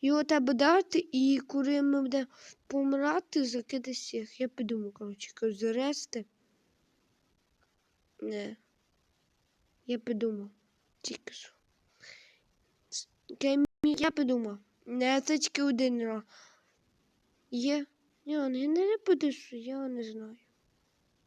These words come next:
О! Погнали, коротше, що робити. Дай ми якусь, ем,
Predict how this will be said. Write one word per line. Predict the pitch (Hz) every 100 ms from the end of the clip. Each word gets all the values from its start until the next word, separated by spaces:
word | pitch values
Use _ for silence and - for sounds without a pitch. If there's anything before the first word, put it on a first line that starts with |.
| _ _ _ _ _ _ _ _ _ _ _ - _ _
О! | 254 233 208 _ _ _ _ _ _ _ _ _ _ _ _ _ _
Погнали, | 508 320 320 294 294 285
коротше, | 285 247 240 -
що | - - 226
робити. | 226 220 214 - _ _ _ _ -
Дай | 240 277
ми | 311
якусь, | 302 294 -
ем, | 277 269 247